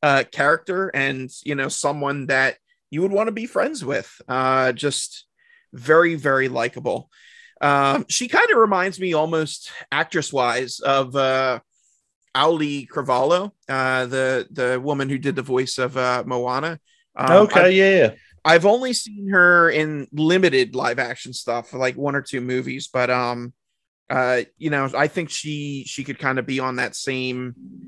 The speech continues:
Speaker 1: trajectory there, uh, maybe get some more work, but, um,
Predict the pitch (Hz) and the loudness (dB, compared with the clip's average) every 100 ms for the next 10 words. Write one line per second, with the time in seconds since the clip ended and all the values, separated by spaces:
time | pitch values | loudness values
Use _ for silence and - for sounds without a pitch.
0 | - - 135 131 120 - 127 127 123 120 | -16 -6 -4 -2 -4 -4 -6 -4 -2 -2
1 | 123 143 - 120 120 120 120 123 120 127 | -2 -6 -10 -8 -6 -6 -8 -8 -8 -8
2 | 117 - 123 120 123 127 120 - 127 123 | -8 -12 -12 -12 -6 -6 -6 -8 -6 -2
3 | 123 127 127 123 | -2 -2 -2 -6